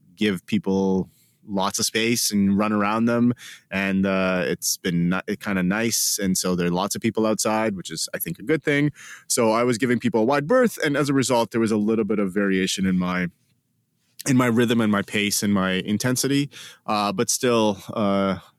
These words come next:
didn't get good data. So that was a little bit disappointing. But when I use it on the bike, it's a much different story. So first I did the, um, the step test that, that Bruce recommended.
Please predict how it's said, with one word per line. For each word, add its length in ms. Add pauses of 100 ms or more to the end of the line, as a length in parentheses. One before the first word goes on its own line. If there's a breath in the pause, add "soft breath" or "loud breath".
didn't 160
get 160
good 120
data. 220 (220)
So 320
that 140
was 220
a 60
little 220
bit 120
disappointing. 560
But 300 (540 loud breath)
when 160
I 60
use 240
it 80
on 100
the 80
bike, 640
it's 180
a 60
much 380
different 320
story. 400 (260)
So 440
first 300
I 100
did 400
the, 320
um, 360
the 80
step 320
test 300
that, 260
that 120
Bruce 280
recommended. 640